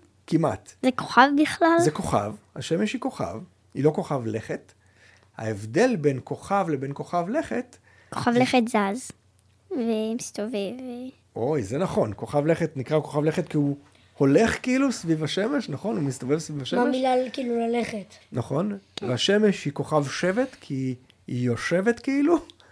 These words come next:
Speaker 1: ולא עושה כלום, אבל זה לא באמת נכון. גם השמש מסתובבת,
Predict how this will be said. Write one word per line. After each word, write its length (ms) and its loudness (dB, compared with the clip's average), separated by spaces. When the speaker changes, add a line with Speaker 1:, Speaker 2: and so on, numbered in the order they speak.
Speaker 1:
ולא 160 0
עושה 220 0
כלום, 300 0
אבל 140 10
זה 100 4
לא 100 8
באמת 340 6
נכון. 320 -6
גם 160 2
השמש 480 2
מסתובבת, 800 -4